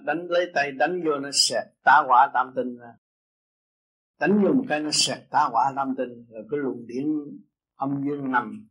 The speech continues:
từ bên trái qua bên mặt hợp nhất để xuất phát đi lên, nó hòa hợp với hướng Nam. Hướng Nam là chỉ có thiên đàng, chỉ có lửa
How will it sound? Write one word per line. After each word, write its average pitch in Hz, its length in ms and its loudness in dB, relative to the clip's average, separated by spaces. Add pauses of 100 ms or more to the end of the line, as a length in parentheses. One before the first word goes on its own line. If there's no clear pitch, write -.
từ 110 220 -2
bên 131 200 0
trái 151 240 6
qua 139 180 4
bên 127 140 -6
mặt 113 120 0 (120)
hợp 113 180 -2
nhất 147 280 0
để 135 80 2
xuất - 280 -4
phát 147 240 2
đi 135 120 -2
lên, 131 340 -8 (500)
nó 165 200 -6
hòa 143 360 8
hợp 120 240 -2
với 151 140 2 (160)
hướng 175 200 -2
Nam. 135 360 2
Hướng 175 220 0
Nam 139 280 4
là 117 60 -6 (100)
chỉ 127 240 -4
có 139 60 -4 (640)
thiên 151 240 0
đàng, 127 340 4
chỉ 131 220 -6
có 147 60 -2
lửa 127 440 -4